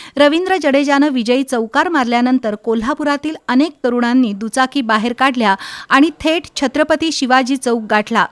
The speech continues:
या ठिकाणी भारताच्या विजयाच्या घोषणा देत तरुणाईनं अक्षरशः जल्लोष केला.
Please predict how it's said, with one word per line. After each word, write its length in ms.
या 140
ठिकाणी 380
भारताच्या 640
विजयाच्या 440
घोषणा 440
देत 160
तरुणाईनं 480
अक्षरशः 600
जल्लोष 440
केला. 260